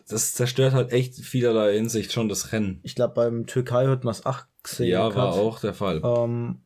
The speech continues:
Speaker 2: wo die ganze Zeit hinten dran Schlangenlinie gefahren ist, auf einmal D-R-S-Zone, ich glaub, Hamilton war's sogar, wo einfach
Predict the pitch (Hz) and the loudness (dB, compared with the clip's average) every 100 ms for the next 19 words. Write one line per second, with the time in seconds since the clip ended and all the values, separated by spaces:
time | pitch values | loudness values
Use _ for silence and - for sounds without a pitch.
0 | _ - 127 127 123 - 139 165 165 165 | _ -2 0 0 -2 -2 0 0 0 -2
1 | 165 - _ _ _ 143 160 151 127 147 | -4 -16 _ _ _ 2 4 4 2 2
2 | 143 156 156 151 147 139 135 139 139 131 | 4 2 2 2 2 0 2 2 2 2
3 | 139 139 131 135 131 135 131 151 139 135 | 2 2 2 2 4 2 0 2 2 2
4 | 139 131 123 - 120 143 170 170 156 147 | 2 0 -2 -4 0 2 2 2 -2 -4
5 | 139 135 127 127 127 | -2 0 0 0 -4